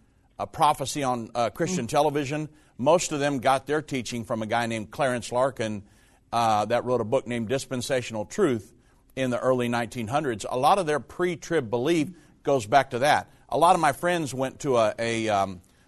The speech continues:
Speaker 1: a, a Bible college up in Minnesota, and they taught the pre-trib from Clarence Larkin stuff. And then almost everybody, all, almost all of the prophecy teachers on T V,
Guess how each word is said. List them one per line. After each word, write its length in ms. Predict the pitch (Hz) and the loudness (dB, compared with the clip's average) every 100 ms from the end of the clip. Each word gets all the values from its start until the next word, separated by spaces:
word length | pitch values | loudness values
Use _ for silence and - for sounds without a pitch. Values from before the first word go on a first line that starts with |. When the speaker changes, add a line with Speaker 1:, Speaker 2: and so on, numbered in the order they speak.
| _ | _
Speaker 1:
a, 180 | 104 113 | -2 0
a 100 | 120 | 0
Bible 340 | 104 131 139 123 | 4 4 4 2
college 420 | 139 123 120 - - | 2 2 2 -2 -2
up 220 | 127 135 | 0 0
in 440 | 117 110 101 98 - _ _ - | -2 -2 -2 -8 -12 _ _ -4
Minnesota, 720 | 139 123 - 147 135 123 117 | -2 -2 2 4 6 4 2
and 500 | 123 117 107 104 95 | 0 2 2 -2 -2
they 140 | 131 131 | -2 -2
taught 320 | 135 117 95 | 2 2 2
the 80 | 104 | -6
pre-trib 500 | 143 123 131 123 110 | -6 -6 -2 -4 -2
from 140 | 110 | -8
Clarence 380 | - 131 117 - | -2 -2 -2 0
Larkin 340 | 120 113 110 | -2 0 -8
stuff. 300 | - 120 110 - - - | -4 0 0 -2 -20 -8
And 160 | - 175 | -4 0
then 80 | 185 | 2
almost 500 | - 208 208 175 190 | 4 4 6 2 2
everybody, 340 | 190 196 180 | 2 4 2
all, 260 | 147 202 214 | 6 6 6
almost 380 | 160 202 185 175 | 2 2 0 4
all 220 | 185 175 | 6 4
of 80 | 127 | 0
the 120 | 113 | -2
prophecy 500 | - 170 - - 127 | 2 2 2 -10 -8
teachers 340 | 135 110 117 | -8 -8 -6
on 140 | 117 104 | -6 -4
T 160 | 147 | -6
V, 400 | 123 196 156 135 | -2 -2 -2 -6